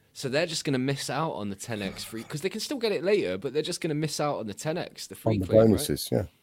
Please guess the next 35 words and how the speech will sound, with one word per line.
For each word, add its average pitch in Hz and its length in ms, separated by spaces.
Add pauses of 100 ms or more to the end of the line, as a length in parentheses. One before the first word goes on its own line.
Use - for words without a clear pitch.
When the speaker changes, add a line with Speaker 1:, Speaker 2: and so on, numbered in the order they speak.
(500)
Speaker 1:
Yeah. 123 260 (420)
Speaker 2:
Yeah. 120 220 (720)
Yeah, 135 140
I 101 40
think 147 220
if 117 140
you're 120 80
gonna 110 220
go 104 180
into 104 160
Hedron, 82 520
you 87 300
do 98 120
it 98 120 (240)
sooner 92 300
rather 90 340
than 82 140
later. 90 340
Get - 220
your 92 140
bonuses 90 800 (380)
ready 92 240
under 90 200
your 80 100
belt, 92 400
even, 98 420 (1300)
um, 92 440 (220)
even 104 240
if 87 140
you've 90 100
got 92 160
a 85 40
stake - 280 (480)
that's - 160 (100)
got 85 140